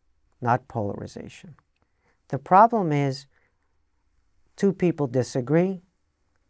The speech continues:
and they're evil for disagreeing. They're beyond the pale. And if they get back into power,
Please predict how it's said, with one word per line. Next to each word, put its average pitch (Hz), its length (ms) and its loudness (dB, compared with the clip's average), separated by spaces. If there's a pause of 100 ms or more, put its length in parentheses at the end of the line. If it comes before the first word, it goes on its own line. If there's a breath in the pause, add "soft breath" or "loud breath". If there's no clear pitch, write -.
(280)
and 117 220 -4
they're 117 260 -8
evil 185 480 0 (360)
for - 160 -8
disagreeing. 107 760 -10 (360)
They're 151 180 4
beyond 151 480 2
the 139 80 -4
pale. 175 540 -8 (460)
And 139 140 0
if 135 120 -4
they 156 160 4
get 156 240 0
back 151 260 2
into 139 200 -4
power, 120 520 -2